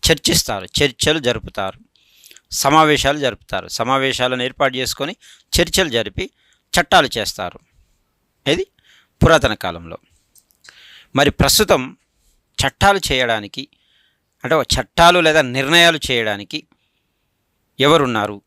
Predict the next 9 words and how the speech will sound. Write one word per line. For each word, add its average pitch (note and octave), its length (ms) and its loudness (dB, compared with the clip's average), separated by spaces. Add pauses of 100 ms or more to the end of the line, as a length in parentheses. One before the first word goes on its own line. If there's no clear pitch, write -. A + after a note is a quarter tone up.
(160)
ఏమిటి B2+ 240 -2
అనే G#2 140 -8
విషయాన్ని G#2 300 -6
మనం G2+ 160 -8
చూస్తే, A#2 220 -2 (1300)
దేశ E3 140 6 (120)
స్థాయిలో E3 260 2 (140)
పార్లమెంటు C#3 520 0 (640)
చట్టాలు C3+ 420 0